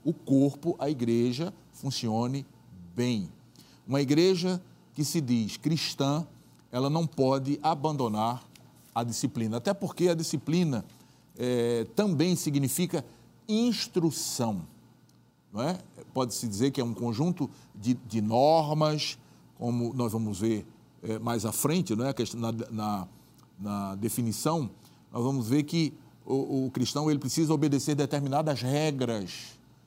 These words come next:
determinadas normas estabelecidas pelo Evangelho de Cristo, não é pela cabeça de A, B ou C, é por aquilo que de-, que Jesus deixou registrado, para que ele possa viver uma vida cristã saudável.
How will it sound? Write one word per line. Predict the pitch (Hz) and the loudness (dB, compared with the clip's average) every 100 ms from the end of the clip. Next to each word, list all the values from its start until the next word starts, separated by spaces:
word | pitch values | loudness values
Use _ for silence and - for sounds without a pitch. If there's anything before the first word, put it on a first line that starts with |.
| _ _ _ _ _ _ 110 | _ _ _ _ _ _ -4
determinadas | 127 139 139 127 139 135 117 - | 0 2 2 4 2 2 -4 -2
normas | 131 143 151 135 117 113 | 2 4 4 2 0 -2
estabelecidas | 127 139 135 127 - 143 120 - - - _ | -2 0 2 2 0 0 -2 -10 -20 -20 _
pelo | 208 240 220 190 | 2 4 4 2
Evangelho | 156 156 117 131 170 180 | 4 2 2 4 4 2
de | 160 | 0
Cristo, | - 131 123 - | 2 2 2 0
não | 117 | -2
é | 143 214 | 0 0
pela | 240 208 | 0 2
cabeça | 180 120 143 143 | 0 0 0 0
de | 123 123 | 0 2
A, | 139 | 2
B | 117 139 | 2 0
ou | |
C, | 131 - 104 90 - - - - | 0 -2 -4 -4 -10 -20 -20 -16
é | |
por | - 147 | -2 -2
aquilo | 135 - 190 240 226 | -2 0 0 2 -2
que | - 170 | -4 -2
de-, | 151 160 | 2 2
que | - 156 | 2 2
Jesus | 160 131 165 175 | 2 2 -2 0
deixou | 220 - 220 240 175 | 0 2 0 0 -2
registrado, | 127 113 107 98 92 73 - - - - _ | -4 -4 -6 -4 -6 -6 -14 -20 -20 -20 _
para | - | -2
que | 165 185 | 0 4
ele | 196 196 | 4 4
possa | 175 156 165 - 202 196 - - - | 4 4 4 0 -2 -2 -14 -20 -4
viver | 151 185 139 147 180 - - - | 0 2 4 4 2 -4 -20 -8
uma | 160 185 | -2 2
vida | 139 151 170 | 4 2 2
cristã | - 190 - 143 156 185 - - | 0 -2 -2 -2 0 -4 -10 -18
saudável. | - 190 190 131 113 92 85 | 0 2 2 4 2 2 -4